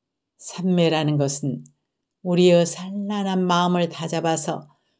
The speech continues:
우리 마음을 오로지 하나의 경계에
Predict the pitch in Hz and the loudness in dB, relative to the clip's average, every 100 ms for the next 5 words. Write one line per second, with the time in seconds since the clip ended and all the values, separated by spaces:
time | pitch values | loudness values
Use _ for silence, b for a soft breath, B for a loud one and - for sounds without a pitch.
0 | _ _ 175 160 160 156 156 156 151 147 | _ _ 0 2 2 0 -2 -2 -4 -6
1 | 160 151 151 151 147 165 160 147 139 143 | -4 -4 -2 -4 -4 -6 -6 -4 -6 -8
2 | - 147 147 147 175 190 185 | -6 -2 0 0 0 0 -4